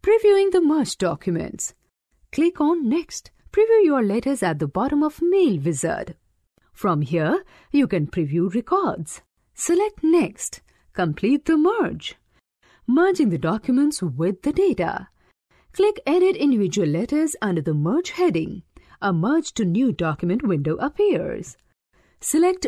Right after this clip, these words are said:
all and click OK. Printing the merged documents.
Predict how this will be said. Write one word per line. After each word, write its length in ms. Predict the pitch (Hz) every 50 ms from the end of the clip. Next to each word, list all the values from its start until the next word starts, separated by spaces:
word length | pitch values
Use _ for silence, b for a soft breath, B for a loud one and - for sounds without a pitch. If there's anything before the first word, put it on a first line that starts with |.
| - -
all 500 | 254 302 370 381 294 165 156 160 180 -
and 280 | - 320 349 381 381 -
click 300 | - 392 453 494 - -
OK. 600 | - - 381 381 370 - 196 156 - - - - _ _ _ _ _ _ _ _ _ _ _ _ _ _ _ _
Printing 500 | - - 262 381 427 427 - 403 403 403
the 140 | 415 415 415
merged 260 | 392 415 453 415 -
documents. 880 | - 359 370 392 370 370 - 294 208 185 170 165 - - - - - -